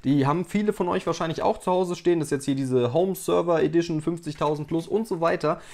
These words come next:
Ist eine coole Fritzbox auf jeden Fall, hat mir jahrelang gute Dienste geleistet. Ähm,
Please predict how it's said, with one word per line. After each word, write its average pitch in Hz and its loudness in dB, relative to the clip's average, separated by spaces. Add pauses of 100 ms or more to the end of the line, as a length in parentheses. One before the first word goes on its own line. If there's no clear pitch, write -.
(180)
Ist 226 -2
eine 214 6
coole 247 4
Fritzbox 214 -2
auf 147 -2
jeden 170 2
Fall, 180 4
hat 180 0
mir 160 2
jahrelang 160 2
gute 226 -2
Dienste 202 -4
geleistet. 117 0 (520)
Ähm, 170 2